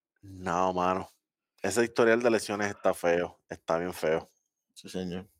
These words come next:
Speaker 2: Bueno, Pedro, vamos para el otro blockbuster trade. Y es un, como te gusta a ti, un threesome, un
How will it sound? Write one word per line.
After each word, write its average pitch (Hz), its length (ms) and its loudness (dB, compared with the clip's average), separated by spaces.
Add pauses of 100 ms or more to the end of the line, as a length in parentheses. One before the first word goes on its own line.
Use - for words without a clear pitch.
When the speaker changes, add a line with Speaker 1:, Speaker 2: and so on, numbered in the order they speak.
(760)
Speaker 2:
Bueno, 156 240 10
Pedro, 160 360 8 (760)
vamos 110 280 2
para 127 220 10
el 120 60 8
otro 131 440 6
blockbuster 123 680 4
trade. 156 380 0 (1080)
Y 104 100 4
es 127 100 8
un, 147 360 4 (380)
como 113 220 4
te 113 100 6
gusta 139 300 10
a 135 80 10
ti, 127 180 2 (1300)
un 131 180 -8
threesome, 117 540 4 (680)
un 143 300 2